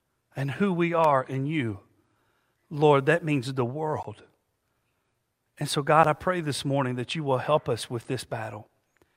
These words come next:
Help us, Father, to see the necessity of standing out instead of trying to fit in. For it's in the name of Jesus we pray. And all of God's people said,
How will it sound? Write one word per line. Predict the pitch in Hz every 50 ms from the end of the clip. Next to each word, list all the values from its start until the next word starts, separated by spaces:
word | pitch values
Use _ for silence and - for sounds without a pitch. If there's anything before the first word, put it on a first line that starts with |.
| _ _ _ _ _ _ _ _ _ _ _
Help | - - 175 175 -
us, | 180 156
Father, | - - 185 165 160 147 143 135
to | 123 131
see | - - - 180 170 165
the | 156 139 135
necessity | 131 131 123 - - - 170 160 151 - - 151 139 139 139 139
of | 143 123 -
standing | - - - - 156 160 175 180 170 139 120 120
out | 113 107 104 104 - - _ _ _ _ _ _ _ _ _ _ _ _ _ _ _ _ _ _ _ _ _ _
instead | - 131 - - - 131 120
of | 120
trying | - - 143 123 117 117 110
to | 113
fit | 117 - - 123 113 104
in. | 101 104 101 - _ _ _ _ _ _ _ _ _ _ _ _ _ _
For | - 127
it's | 110 -
in | 135 117
the | 123
name | 120 123 123 127 120
of | 120 113
Jesus | 117 135 127 123 117 117 113 - -
we | 131
pray. | 117 - - 143 123 113 107
And | 110
all | 117 123 127 123
of | 120 120
God's | 123 123 127 127 127 -
people | - - 147 135 - - 127 120
said, | 113 - - 135 123 120 120 117 113 117